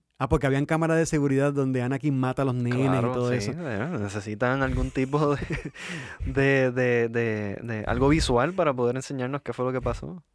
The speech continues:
Speaker 1: De hecho, hasta ven cuando Anakin se arrodilla frente a Obi-Wan le dice a Yoda, "Se ha unido al emperador".
Speaker 2: Ajá.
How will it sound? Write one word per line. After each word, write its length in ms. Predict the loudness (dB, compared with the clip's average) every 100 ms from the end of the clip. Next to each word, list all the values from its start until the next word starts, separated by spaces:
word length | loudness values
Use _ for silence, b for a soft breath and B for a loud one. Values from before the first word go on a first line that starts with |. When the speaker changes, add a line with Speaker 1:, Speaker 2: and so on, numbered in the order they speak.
| _
Speaker 1:
De 140 | 0 2
hecho, 140 | 2
hasta 180 | 0 0
ven 160 | 0 0
cuando 360 | 0 2 2 2
Anakin 340 | 0 0 -2
se 120 | 0
arrodilla 580 | 0 0 0 0 0 0
frente 320 | -2 -8 -8
a 40 | b b b b b b b _ _ _ _ _ _ _ _ _ _ 0
Obi-Wan 420 | 4 6 6 6
le 80 | 6
dice 260 | 4 4
a 120 | 2 2
Yoda, 560 | 4 4 4 2 -4 _ _ _
"Se 240 | -6 0
ha 120 | 2 4
unido 340 | 6 6 6
al 120 | 4
emperador". 520 | 2 0 0 0 -2 -4 -10 -10
Speaker 2:
Ajá. 280 | -8 -10